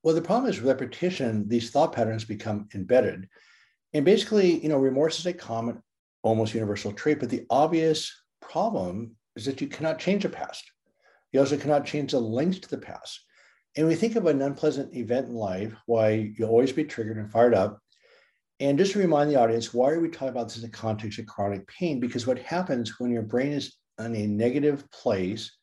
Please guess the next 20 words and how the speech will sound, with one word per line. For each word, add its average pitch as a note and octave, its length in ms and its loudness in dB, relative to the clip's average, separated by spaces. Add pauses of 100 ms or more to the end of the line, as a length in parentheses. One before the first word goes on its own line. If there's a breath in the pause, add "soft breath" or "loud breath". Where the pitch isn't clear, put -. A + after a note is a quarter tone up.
(440)
it G#2+ 80 -10
fires A#2 360 4
up - 100 -2
your C3 120 -4
body's G2+ 360 -2
physiology C3+ 760 -2 (100)
into A#2 180 -4
fight A#2 220 2
or C#3 60 2
flight, G#2 400 -2
or G#2+ 100 -6
what A#2 200 2
we A2 120 -2
call G#2 360 -2
threat - 500 -4
physiology. A2 680 0 (160)
And - 80 -20 (380 loud breath)
what C#3 120 2
that F#3 140 2
does, A#2+ 440 4